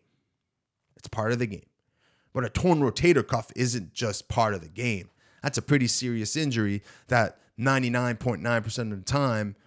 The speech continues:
forces a guy to not compete. Now, he ain't gonna pull out of the biggest fight in boxing history, arguably one of the biggest fights in boxing history.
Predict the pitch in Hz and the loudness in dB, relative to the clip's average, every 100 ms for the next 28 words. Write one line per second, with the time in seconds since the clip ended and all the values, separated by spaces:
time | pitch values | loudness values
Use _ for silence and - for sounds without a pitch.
0 | _ - 139 117 - 107 98 110 107 104 | _ -2 2 2 0 -6 -4 -2 -4 -4
1 | 104 92 - 95 110 110 - 104 - 120 | -6 -8 -12 -2 -2 -2 -6 -12 -6 -4
2 | 107 - _ _ _ _ _ 117 107 151 | -4 -6 _ _ _ _ _ -4 0 2
3 | 151 120 123 95 - - 143 117 127 110 | 2 2 -2 -2 -10 2 2 4 2 0
4 | 101 101 87 - 139 101 - - 131 139 | -2 -6 -6 0 0 0 -6 -2 2 2
5 | 101 - _ _ _ _ _ _ - 95 | 2 -8 _ _ _ _ _ _ -8 -8
6 | - 139 123 - 135 92 139 151 - 151 | 6 6 6 2 -4 -2 0 0 2 10
7 | 160 160 131 101 113 107 110 101 98 - | 10 10 2 -2 -4 -2 -4 -4 -2 -2
8 | 107 98 - 113 107 98 107 110 - 98 | -2 -4 -4 -4 -6 0 2 2 -2 -6
9 | 101 175 - 98 95 | -2 -2 -2 -6 -16